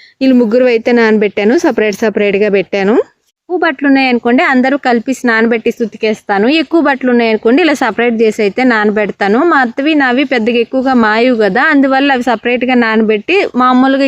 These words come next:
ఈజీగా ఉతికేస్తాను. ఇంకా మా ఆయనవి, మా బుడ్డోడివి, ఇంకా మా మామవి అయితే కొద్దిగా నల్లగా ఎక్కువ అవుతాయండి, మాసిపోతాయి. అవి కొద్దిగా ఓపిక చేసుకొని నీట్గా ఉతకాలన్నమాట. అందుకని అవి సపరేట్గా నానబెడతాను. ఇంకా బట్టలు నానేలోపు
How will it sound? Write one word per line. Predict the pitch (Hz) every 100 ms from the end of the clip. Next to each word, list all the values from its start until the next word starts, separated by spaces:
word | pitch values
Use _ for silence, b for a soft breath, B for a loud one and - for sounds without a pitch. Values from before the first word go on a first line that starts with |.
| 247
ఈజీగా | 233 269 262 254
ఉతికేస్తాను. | 220 - - - 214 196 254 427 B B 269
ఇంకా | 277 285
మా | 269 262
ఆయనవి, | 262 269 294 311 269
మా | 254 240
బుడ్డోడివి, | 240 220 262 262 277 262
ఇంకా | 247 240
మా | 233 226 220 220
మామవి | 226 240 247 226
అయితే | 220 302 277
కొద్దిగా | 233 233
నల్లగా | 208 214 233 226
ఎక్కువ | 226 220
అవుతాయండి, | 214 214 208 220 247
మాసిపోతాయి. | 220 - - 208 208 269
అవి | 294 247
కొద్దిగా | 226 220 226
ఓపిక | 214 233 214
చేసుకొని | 220 202 220 240 440 B B -
నీట్గా | 302 294 269 247 220
ఉతకాలన్నమాట. | - 233 214 214 208 196 185 285 302
అందుకని | 247 262 269
అవి | 254
సపరేట్గా | 214 214 208 202 220 208
నానబెడతాను. | 202 202 202 180 - 190 294 - B B B 247
ఇంకా | 254 220
బట్టలు | 214 269 311
నానేలోపు | 254 240 240 226 202